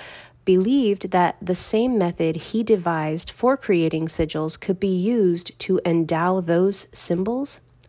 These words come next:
with sentient thought, essentially transforming them from regular old sigils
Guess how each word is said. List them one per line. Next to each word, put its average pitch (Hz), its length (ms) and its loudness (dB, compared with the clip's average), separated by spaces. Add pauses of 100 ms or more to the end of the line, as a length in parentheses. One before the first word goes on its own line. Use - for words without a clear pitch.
with 180 160 0
sentient 180 640 -2
thought, - 440 -6 (480)
essentially 190 680 0 (220)
transforming 185 720 2
them 160 200 0
from 175 300 -4
regular 170 580 -2
old 185 220 0
sigils 175 600 -4